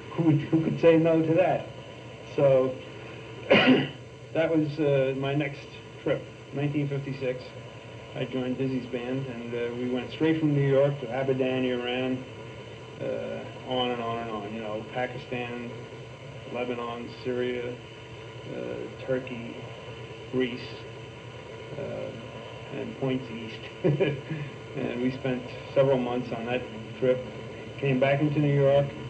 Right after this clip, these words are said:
spent, uh, about two weeks in New York playing at Bir-, oh, it was about a week playing at Birdland, and went straight down to South America.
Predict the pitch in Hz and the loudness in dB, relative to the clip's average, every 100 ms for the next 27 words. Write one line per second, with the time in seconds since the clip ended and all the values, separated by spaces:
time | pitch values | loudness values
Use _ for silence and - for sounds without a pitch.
0 | - - - - - 127 127 127 123 123 | -10 -10 -10 -10 -4 -2 0 0 2 2
1 | 120 117 117 110 - - - - - 127 | 2 0 -4 -6 -6 -8 -8 -8 -8 -6
2 | - 127 120 - 139 131 135 - - - | -2 0 0 0 2 4 2 0 -4 -8
3 | - 135 131 131 127 127 127 127 123 110 | -6 -2 2 4 6 6 4 -2 -2 -4
4 | 107 123 135 151 117 - - 117 127 139 | -2 0 2 0 0 -2 0 2 4 2
5 | - - 127 123 113 131 131 131 135 139 | 0 -6 -4 -4 -2 4 4 6 2 2
6 | 139 - - - 127 131 127 - 135 131 | -2 -6 -10 -8 -4 -2 -2 0 0 2
7 | 131 123 120 117 113 123 151 135 104 | 0 -2 -2 -2 -2 0 0 -2 -4